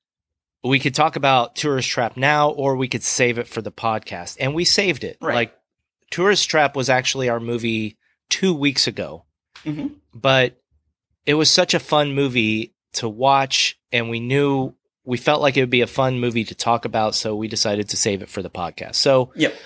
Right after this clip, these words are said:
Speaker 1: I think that definitely had an effect, and that's totally valid and fine. I, I don't mind that at all.
Speaker 2: Yeah, okay. And I, even now, I think, you know,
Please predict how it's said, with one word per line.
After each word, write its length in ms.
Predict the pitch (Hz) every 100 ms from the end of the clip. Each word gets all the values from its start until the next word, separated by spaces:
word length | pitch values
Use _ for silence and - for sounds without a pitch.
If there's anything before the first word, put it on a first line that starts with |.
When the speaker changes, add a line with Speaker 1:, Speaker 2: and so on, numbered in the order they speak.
| -
Speaker 1:
I 100 | 156
think 280 | - 220 214
that 200 | 156 131
definitely 340 | 139 147 143
had 160 | 123 127
an 60 | 110
effect, 420 | - 123 147 -
and 160 | 123
that's 540 | 139 196 - - - - -
totally 380 | 139 143 143 123
valid 400 | 120 123 120 110
and 140 | 104
fine. 400 | - 104 90 82
I, 240 | 104 110 104
I 240 | 101 117 110 _
don't 220 | - 120 113
mind 260 | 113 107
that 140 | 107 104
at 100 | 98
all. 340 | 98 80 - -
Speaker 2:
Yeah, 260 | 254 233 - _ -
okay. 320 | 262 - - - _
And 140 | 196 220
I, 100 | 214
even 320 | 247 294 202
now, 200 | 131 131
I 100 | 131
think, 520 | - 143 131 - - _ _ _ _ _ _ _ _ _
you 140 | 156 151
know, 340 | 127 180 -